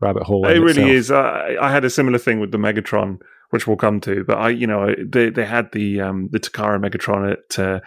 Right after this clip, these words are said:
Speaker 2: at the last T F N Minicon in Manchester, and I was just admiring it in hand. It was just like, <sighs> I think they had the, it was before I got the, the Hasbro version, which I now have,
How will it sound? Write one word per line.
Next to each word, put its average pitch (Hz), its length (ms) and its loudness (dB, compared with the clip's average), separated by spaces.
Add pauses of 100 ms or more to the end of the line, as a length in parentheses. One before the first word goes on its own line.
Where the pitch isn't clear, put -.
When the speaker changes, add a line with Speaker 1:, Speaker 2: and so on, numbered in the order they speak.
(240)
Speaker 2:
at 120 80 -2
the 123 80 -2
last 127 320 0
T 113 120 -2
F 104 200 -2
N 98 320 -2 (100)
Minicon 104 580 2
in 104 180 0
Manchester, 101 680 0 (460)
and 110 120 -2
I 131 60 4
was 143 140 0
just - 200 0
admiring 117 580 0
it 98 180 -2
in 101 160 -2
hand. 110 360 -2
It 101 120 -4
was 113 100 -8
just - 240 -2
like, 101 300 0 (160)
<sighs> - 160 -8
I 123 40 -2
think 233 200 0
they 285 80 0
had 202 180 0
the, 120 320 6 (420)
it - 60 2
was 127 100 2
before 151 360 4
I - 20 2
got 120 220 0
the, 110 240 6 (160)
the 113 180 2
Hasbro 123 400 0
version, 98 300 -2
which 98 160 -6
I 101 80 0
now 107 220 2
have, 90 240 -6